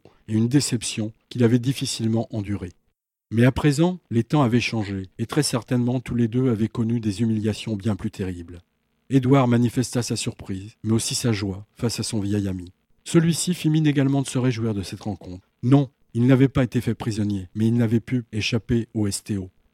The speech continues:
Il était simplement en permission. Il se montra également curieux de connaître la situation de son ancien camarade. Édouard resta évasif. Il n'aimait pas beaucoup raconter qu'il était recherché par la police allemande. Il prétendit donc être lui aussi en permission. On parlait un peu de la guerre, des Américains dont on espérait beaucoup, du général de Gaulle,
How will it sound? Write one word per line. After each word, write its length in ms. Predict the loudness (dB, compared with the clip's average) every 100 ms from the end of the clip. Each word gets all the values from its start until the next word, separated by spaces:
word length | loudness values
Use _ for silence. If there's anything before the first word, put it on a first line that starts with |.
| _
Il 120 | 2
était 200 | 2 2
simplement 460 | 0 0 0 0 0
en 60 | -2
permission. 580 | -2 -4 -4 -8 -12 -10
Il 100 | -6
se 120 | 0
montra 340 | 2 2 0 2
également 320 | 4 2 0
curieux 340 | -2 0 0
de 80 | 0
connaître 380 | -2 -2 -2 -4
la 40 |
situation 460 | -10 -8 -8 -6 -6
de 100 | -6
son 200 | -6 -8
ancien 240 | -6 -8
camarade. 500 | -6 -4 -6 -8 -14 -18 _ 0
Édouard 360 | 2 6 6
resta 280 | 6 0 2
évasif. 540 | 2 2 0 -4 -14 -2
Il 100 | 6
n'aimait 180 | 8 8
pas 160 | 4
beaucoup 280 | 0 0 -4
raconter 440 | -4 -4 -6 -4 -6
qu'il 160 | -4
était 160 | -6 -4
recherché 420 | -4 -4 -6 -8
par 140 | -6
la 100 | -8
police 320 | -6 -8 -8 -6
allemande. 360 | -6 -6 -8 -18 _ _ _ -8
Il 120 | -2
prétendit 500 | 2 2 2 0 -2
donc 340 | -4 -4 -8 -10
être 240 | -6 -2
lui 240 | 0 2 0
aussi 260 | -2 -4
en 100 | -4
permission. 500 | -2 -2 -2 -6 -16 -20 _ _ -18
On 40 | -6
parlait 280 | -4 -2
un 100 | -2
peu 140 | 0 2
de 40 |
la 100 | 2
guerre, 340 | 2 0 -2 -6
des 180 | -6
Américains 500 | -4 -2 -4 -4 -4
dont 140 | -2 -2
on 60 |
espérait 340 | -2 -4 -4 -4
beaucoup, 320 | -4 -6 -6
du 100 | -4
général 360 | -2 -2 -2 0
de 100 | 0
Gaulle, 300 | 0 0